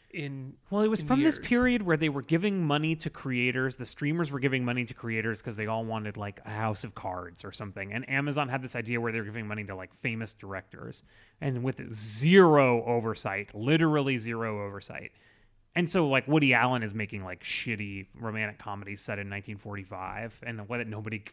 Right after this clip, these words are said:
Speaker 2: gives a single fuck about. And then Nicholas Winding Refn is making, like, a thirty-hour miniseries about, like, pulling out someone's tooth, you know? <laughs> It's, like,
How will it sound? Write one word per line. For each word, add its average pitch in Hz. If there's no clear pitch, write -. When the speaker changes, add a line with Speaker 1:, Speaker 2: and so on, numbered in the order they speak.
Speaker 2:
gives 120
a 123
single 113
fuck -
about. 110
And 160
then 151
Nicholas 165
Winding 156
Refn 135
is 120
making, 123
like, 110
a 139
thirty-hour 117
miniseries 117
about, 104
like, 98
pulling 113
out 101
someone's 101
tooth, 104
you 135
know? 120
<laughs> -
It's, -
like, 160